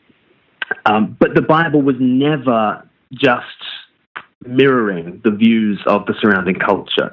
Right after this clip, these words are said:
So the Old Testament sexual ethics were, were totally different from the Assyrian sexual ethics and the Egyptian sexual ethics of the day.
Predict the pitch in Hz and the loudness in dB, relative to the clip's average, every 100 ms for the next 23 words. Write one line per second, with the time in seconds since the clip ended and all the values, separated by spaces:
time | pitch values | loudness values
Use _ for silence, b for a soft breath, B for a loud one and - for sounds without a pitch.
0 | - 107 98 113 123 131 127 - 110 - | 0 2 4 2 2 0 -2 -2 -2 -2
1 | 110 113 110 - - 117 113 123 127 - | 0 2 2 0 -2 0 0 2 0 0
2 | - 147 139 127 143 - - - 110 104 | 0 2 2 2 0 -2 -4 0 0 2
3 | 104 131 120 120 113 110 - 117 113 113 | 0 2 2 0 0 -2 2 0 2 -2
4 | - 104 92 90 B B B 104 135 131 | -2 -2 0 -2 B B B 2 2 2
5 | 127 110 110 - 113 107 - - 101 98 | 0 2 0 2 0 2 -2 0 2 4
6 | 101 98 | 2 2